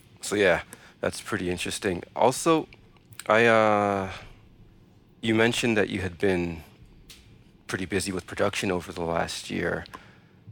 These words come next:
Um, but I noticed that since covid started, and I don't know, or the pandemic started, I don't know if they're related at all, but I read a stat somewhere that you had a huge spike in streams over the last year as well.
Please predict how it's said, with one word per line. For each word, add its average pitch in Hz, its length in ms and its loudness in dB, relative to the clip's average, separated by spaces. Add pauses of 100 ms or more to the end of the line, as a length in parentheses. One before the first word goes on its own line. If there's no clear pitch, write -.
Um, 78 420 -6 (280)
but 101 120 2
I 107 100 8
noticed 160 300 4
that 117 120 4
since - 300 -4
covid 104 340 -2
started, 85 340 -6
and 92 100 -4
I 98 60 0
don't 120 180 2
know, 110 160 2
or 98 120 2
the - 100 -8
pandemic 90 460 -2
started, 95 220 0
I 92 40 2
don't 110 140 2
know 107 60 4
if 98 100 -4
they're 92 120 -6
related 85 380 -4
at 110 140 2
all, 127 260 0 (520)
but - 280 4 (260)
I 98 140 4
read 117 200 2
a 104 60 0
stat - 320 -2
somewhere 87 540 -4 (160)
that 90 180 -4
you 90 120 -8
had 85 320 -4 (460)
a 82 100 -4
huge 104 420 -2
spike 92 400 -4
in 85 240 -6
streams 87 880 -4 (540)
over 87 220 -8
the 92 120 -8
last 85 440 -4
year 87 140 -2
as 80 200 -12
well. 82 560 -4